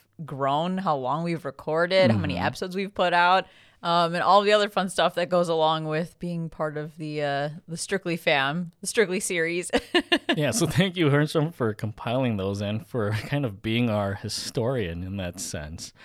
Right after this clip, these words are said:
Speaker 2: Um, I think the last thing that is included in this package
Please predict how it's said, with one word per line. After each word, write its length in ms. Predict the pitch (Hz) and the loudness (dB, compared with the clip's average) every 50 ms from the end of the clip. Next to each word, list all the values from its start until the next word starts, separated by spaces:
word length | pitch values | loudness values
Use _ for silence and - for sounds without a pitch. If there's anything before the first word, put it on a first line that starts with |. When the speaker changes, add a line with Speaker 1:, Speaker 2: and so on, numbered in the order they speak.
| - - - - - - _ | -20 -20 -20 -20 -20 -18 _
Speaker 2:
Um, 360 | - 131 127 131 131 131 139 | 4 6 8 8 8 8 6
I 60 | 139 139 | 2 0
think 180 | 196 196 - | -2 -2 2
the 100 | 175 147 | 2 2
last 540 | 131 120 113 113 110 123 139 135 - - - | 4 4 4 4 4 2 2 0 -4 -6 -4
thing 220 | 160 156 156 151 | -2 -2 0 0
that 180 | 139 127 120 113 | 2 0 2 0
is 120 | 113 104 | -2 -2
included 520 | 107 107 107 - - 135 131 123 117 110 - | -4 -6 -6 -4 -2 -2 0 0 0 -2 -2
in 220 | 107 104 101 95 | -6 -6 -6 -4
this 180 | 95 98 - - | -6 -6 -8 -10
package 760 | - - - 123 131 147 143 - 110 95 90 92 95 - | -14 -8 -4 -2 -2 -2 -4 -6 -8 -8 -8 -8 -10 -14